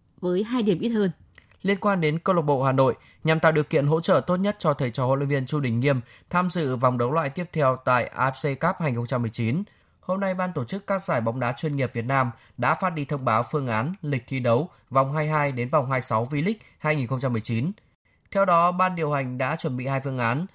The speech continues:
Speaker 2: Nếu câu lạc bộ Hà Nội không vượt qua vòng bán kết phía Đông A F C Cup hai nghìn không trăm mười chín, V-League sẽ kết thúc vào ngày hai mươi chín tháng chín.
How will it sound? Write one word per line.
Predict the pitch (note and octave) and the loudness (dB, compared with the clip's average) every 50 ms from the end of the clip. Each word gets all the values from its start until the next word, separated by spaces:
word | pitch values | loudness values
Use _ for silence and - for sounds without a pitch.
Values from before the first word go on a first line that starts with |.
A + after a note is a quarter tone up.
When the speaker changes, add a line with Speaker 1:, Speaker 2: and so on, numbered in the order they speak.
| _ _ _ _ | _ _ _ _
Speaker 2:
Nếu | C3+ C3+ C#3 C#3+ D#3 | 0 0 2 2 0
câu | D3+ - F#3+ F3+ | 0 0 0 0
lạc | E3+ | 2
bộ | D3+ C#3 C#3 C3+ | 0 0 0 0
Hà | C3+ C3+ | 0 0
Nội | C3 C3 C3 B2 A#2+ | 0 0 0 0 0
không | A#2+ - D#3 D3+ D3 | 0 -2 -4 -2 -2
vượt | D3 C3 A2+ - | -2 -2 -2 0
qua | C#3 C3+ C3 | 0 0 0
vòng | C3 C3 A#2+ A2+ | 0 -2 -2 0
bán | A2 A2 A2 A2+ - | -2 -4 -4 -4 -4
kết | D3 E3 F#3+ - _ _ _ _ _ _ _ - | -4 -4 -4 -6 _ _ _ _ _ _ _ -4
phía | - D3+ D3+ | -2 -2 0
Đông | D#3+ F3 F3+ F3 E3+ | 2 2 0 0 -2
A | - D#3+ E3 F3+ | -4 -2 -2 -2
F | F3+ - - F3+ E3 | -2 -4 -4 -4 -4
C | D#3 | -4
Cup | - G3+ G#3 G#3 | -4 -6 -6 -4
hai | G3 F#3 E3 C#3+ | -2 -2 -2 -2
nghìn | B2 | -2
không | C3+ C3+ | -4 -4
trăm | B2+ D3 C3+ | -2 -2 -2
mười | C3 A#2+ | -4 -6
chín, | A#2 - A#2+ A#2 B2+ E3+ F#3 - - - _ _ | -4 -2 -2 0 0 -2 -4 -6 -14 -20 _ _
V-League | - D3+ D#3+ F3 G3 G3+ | -4 -2 -2 -2 -4 -6
sẽ | - - D#3 D#3 | -6 -4 -4 -4
kết | D#3 - - - | -4 -6 -6 -6
thúc | - G#3+ G3+ | -6 -6 -2
vào | - C#3+ B2+ | 0 0 0
ngày | A#2+ A#2+ A#2 A#2 B2 | 0 0 -2 -2 -2
hai | C3 C3 B2+ | -2 -4 -4
mươi | B2+ B2 | -6 -6
chín | - B2+ A#2+ | -8 -6 -6
tháng | A#2+ B2 | -6 -4
chín. | - B2+ A#2+ B2 D3 | -4 -2 -2 -2 -2